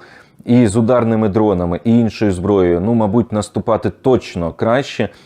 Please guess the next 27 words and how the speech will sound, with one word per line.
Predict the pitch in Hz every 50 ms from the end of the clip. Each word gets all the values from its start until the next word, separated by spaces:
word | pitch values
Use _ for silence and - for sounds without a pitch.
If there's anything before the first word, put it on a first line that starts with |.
| _ _ _ -
ніж | 104 107 127 131 117 -
не | 110 107
маючи | 110 113 107 98 90 80 - - 85
цієї | - - 98 95 101 104
зброї. | 101 107 117 120 95 80 92 - - _ - - _ _ _ -
До | 107 151
речі, | 156 131 101 - -
про | - 110 113
Storm | 107 - - 123 123 123
Shadow. | 123 - - 147 127 92 76 80 - - _ _ _ _ _ _ _ _ _ -
Окупанти | 120 117 - - - 156 151 147 139 - 127
вже | 113 101 123 117
почали | - 117 104 - 117 107 104 101
говорити | 95 104 104 101 104 107 104 101 - 92
про | - 98 104
те, | - - 123 131 135
що | 131 - - 113 104 101 92 - - _ _ _ -
ледь | 98 117 135 120 117
не | 120
на | 117 120
наступний | 120 120 113 - - - 123 - 104 92 92
день | 90 98 92 87
після | - 101 92 - 101
оголошення | 98 98 92 107 104 101 92 - - 95 92 90
Британії | 85 95 98 - - 95 87 87 87 85 85 80
цього | - - 95 90 107 123
рішення | 165 196 196 - - 135 131 120 107